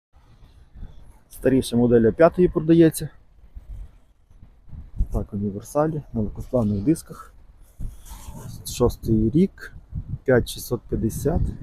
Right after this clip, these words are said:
телефончик є. Телефонуйте, один і шість бензин, з Німеччини, в рідній фарбі написано. Телефонуйте до продавця, кого цікавиться А п'ята. Продається Octavia А п'ята.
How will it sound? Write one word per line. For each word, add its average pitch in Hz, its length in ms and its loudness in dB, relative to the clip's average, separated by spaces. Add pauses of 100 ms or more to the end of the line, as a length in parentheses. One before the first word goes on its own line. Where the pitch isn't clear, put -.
(180)
телефончик 143 800 -4
є. 113 440 2 (680)
Телефонуйте, 117 800 -4
один 120 220 0
і 113 40 0
шість 110 220 -8
бензин, 120 460 0
з - 80 -14
Німеччини, 147 600 0
в - 20 0
рідній 143 280 -2
фарбі 107 420 -4
написано. 107 600 -4 (960)
Телефонуйте 120 480 0
до 110 100 2
продавця, 107 420 -4
кого 120 200 -4
цікавиться 139 580 -2
А 139 140 -8
п'ята. 110 540 -2 (3500)
Продається 120 500 0
Octavia 107 480 -2
А 107 40 -2
п'ята. 110 480 -4